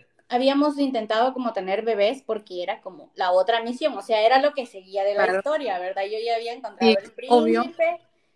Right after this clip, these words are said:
Speaker 1: ya
Speaker 2: Mm.
Speaker 1: teníamos el apartamento, pues ya nos habíamos casado, ahora seguía los
Speaker 2: Ya.
Speaker 1: bebés.
Speaker 2: Crecer,
Speaker 1: Y empezamos a
Speaker 2: ajá.
Speaker 1: intentar,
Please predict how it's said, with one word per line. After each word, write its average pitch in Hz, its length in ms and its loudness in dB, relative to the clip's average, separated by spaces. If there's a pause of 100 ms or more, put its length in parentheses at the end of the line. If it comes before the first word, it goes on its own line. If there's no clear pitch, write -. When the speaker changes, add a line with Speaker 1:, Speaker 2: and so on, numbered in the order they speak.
Speaker 1:
ya 226 240 0
Speaker 2:
Mm. 220 40 -8
Speaker 1:
teníamos 233 520 -4
el 220 120 2
apartamento, 233 1000 -2
pues 208 180 -4
ya 185 140 -4
nos 208 140 -10
habíamos 202 340 -6
casado, 247 480 -4
ahora 185 320 4
seguía 170 320 -6
los 165 140 -4
Speaker 2:
Ya. 180 160 0
Speaker 1:
bebés. 277 100 -6 (880)
Speaker 2:
Crecer, 202 200 -2
Speaker 1:
Y 269 60 2
empezamos 240 480 0
a 302 40 -2
Speaker 2:
ajá. 277 80 -2
Speaker 1:
intentar, 240 580 -2